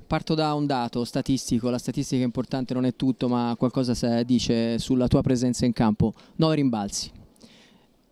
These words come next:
Aggiungo anche i sedici punti e poi la presenza mentale, la leadership che sai dare anche nei momenti difficili.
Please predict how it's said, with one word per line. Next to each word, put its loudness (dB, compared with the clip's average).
Aggiungo 2
anche 0
i 4
sedici 2
punti 0
e -2
poi -2
la 4
presenza 0
mentale, 0
la -4
leadership -2
che -4
sai 0
dare -2
anche -4
nei 0
momenti 0
difficili. 0